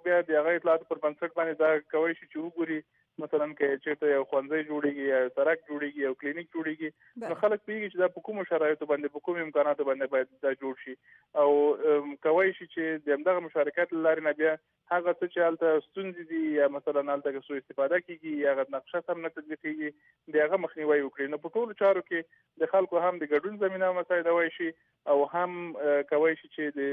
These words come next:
Speaker 1: اه، سوء استفادې او د ضایعاتو مخنیوی وکړي.
Speaker 2: بله. همدې اهمیت ته یې په کتو چې ټوله خبره د قانون په پلي کېدو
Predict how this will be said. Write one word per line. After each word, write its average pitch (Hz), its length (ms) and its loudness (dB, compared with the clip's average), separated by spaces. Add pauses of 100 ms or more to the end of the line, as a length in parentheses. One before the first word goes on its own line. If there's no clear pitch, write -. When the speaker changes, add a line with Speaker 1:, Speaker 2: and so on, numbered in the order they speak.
(360)
Speaker 1:
اه، 135 400 0
سوء 151 200 -6
استفادې 147 580 -2 (360)
او 139 480 2 (160)
د 139 160 0
ضایعاتو 143 440 4
مخنیوی 131 420 -4
وکړي. 123 340 -12 (200)
Speaker 2:
بله. 220 420 -14 (460)
همدې 349 260 -8
اهمیت 311 440 -10
ته 277 80 -2
یې 269 200 0
په 233 120 -6
کتو 226 600 -6 (140)
چې - 100 -14 (120)
ټوله 220 220 -2
خبره 208 520 -4
د 185 160 -6 (140)
قانون 208 360 -6
په 208 260 -6
پلي 185 280 -10
کېدو 202 400 -2